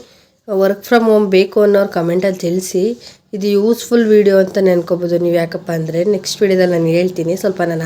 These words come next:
ಆಚೆ ಹೋಗಿದ್ದು ಬಂದಮೇಲೆ ಅಲ್ಲಿ ವಿಚಾರಿಸ್ಕೊಬಂದು, ಹಂಗಾಗಿ ನಾನು ಇವತ್ತು ಚಿಕನ್ ಚಾಪ್ಸ್ಗೆ ಅಂದ್ಬಿಟ್ಟು ರೆಡಿ ಮಾಡ್ತಿದ್ದೆ. ಯಾಕಪ್ಪ ಅವತ್ತು ಬೆಳ ಬೆಳಗ್ಗೆನೇ ಇನ್ನೂ ದೋಸೆನೇ ಹಾಕ್ಕೊಡ್ಲಿಲ್ಲ, ಆಲೇ ಚಿಕನ್ ಚಾಪ್ಸ್ ಮಾಡ್ತಿದ್ದೀನಿ ಅಂತ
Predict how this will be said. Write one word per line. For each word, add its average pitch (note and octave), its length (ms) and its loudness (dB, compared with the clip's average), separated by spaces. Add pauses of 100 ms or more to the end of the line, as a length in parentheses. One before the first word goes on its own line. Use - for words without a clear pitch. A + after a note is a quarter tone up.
ಆಚೆ F#3+ 200 -6
ಹೋಗಿದ್ದು F3+ 320 -2
ಬಂದಮೇಲೆ F3 340 -2
ಅಲ್ಲಿ F3 160 -2
ವಿಚಾರಿಸ್ಕೊಬಂದು, E3+ 720 -4 (800)
ಹಂಗಾಗಿ G#3 360 2
ನಾನು G3+ 280 2
ಇವತ್ತು F#3+ 240 2 (120)
ಚಿಕನ್ F#3 300 -2
ಚಾಪ್ಸ್ಗೆ F#3 440 -6
ಅಂದ್ಬಿಟ್ಟು F#3 240 -2
ರೆಡಿ E3+ 180 -2
ಮಾಡ್ತಿದ್ದೆ. E3 320 -4
ಯಾಕಪ್ಪ F#3+ 380 -4 (180)
ಅವತ್ತು G3 300 -2
ಬೆಳ E3+ 220 0
ಬೆಳಗ್ಗೆನೇ G3+ 380 2
ಇನ್ನೂ G3+ 220 2
ದೋಸೆನೇ F#3+ 440 0
ಹಾಕ್ಕೊಡ್ಲಿಲ್ಲ, F#3+ 480 -2
ಆಲೇ F#3 180 -2
ಚಿಕನ್ F3+ 300 -4
ಚಾಪ್ಸ್ F3+ 220 -8
ಮಾಡ್ತಿದ್ದೀನಿ F#3 500 -4
ಅಂತ F3+ 100 -6